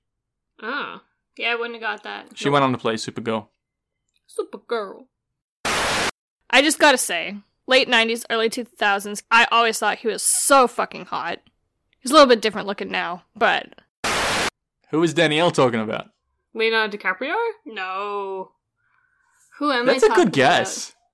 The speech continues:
Speaker 2: Oh, I bet it's Keanu Reeves.
Speaker 3: It is Keanu Reeves.
Speaker 2: Yeah.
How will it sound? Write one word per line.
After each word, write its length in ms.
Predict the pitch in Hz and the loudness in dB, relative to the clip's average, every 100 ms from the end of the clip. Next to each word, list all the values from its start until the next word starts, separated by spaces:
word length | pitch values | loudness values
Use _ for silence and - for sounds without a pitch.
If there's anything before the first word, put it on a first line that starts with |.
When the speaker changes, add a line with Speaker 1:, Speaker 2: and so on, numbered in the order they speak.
| _ _ _ _ _ - - | _ _ _ _ _ -20 -2
Speaker 2:
Oh, 420 | 339 339 339 262 - | 4 6 6 4 0
I 80 | 240 | -4
bet 140 | 285 | -4
it's 100 | 330 - | -6 -8
Keanu 380 | 294 247 233 | -4 -4 -4
Reeves. 380 | 185 175 - - - _ - | -10 -14 -16 -20 -20 _ -2
Speaker 3:
It 160 | 127 | 2
is 180 | 135 135 | 2 2
Keanu 420 | - 135 123 117 | -2 -2 0 0
Reeves. 280 | 113 113 110 | 0 -2 -4
Speaker 2:
Yeah. 160 | 208 | -6